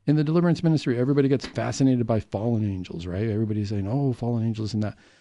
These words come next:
But as we're talking about guardian angels, some people say, "I have a very personal relationship with my guardian angel," which you're telling us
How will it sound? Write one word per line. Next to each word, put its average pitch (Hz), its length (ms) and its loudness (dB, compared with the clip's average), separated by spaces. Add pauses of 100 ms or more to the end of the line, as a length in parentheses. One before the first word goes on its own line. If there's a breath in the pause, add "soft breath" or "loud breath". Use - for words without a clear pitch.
(140)
But 135 100 4
as 151 100 4
we're 170 80 0
talking 170 240 0
about 147 160 0
guardian 135 260 0
angels, 101 220 0
some 170 160 -2
people 165 200 0
say, 123 240 -2 (360 soft breath)
"I 120 60 0
have 139 280 -4
a 120 80 0
very 165 340 -2
personal 156 720 -2
relationship 151 580 0
with 139 120 -2
my 139 140 2
guardian 135 340 2
angel," 139 160 2
which 131 140 -2
you're 123 80 2
telling 135 300 0
us 127 200 0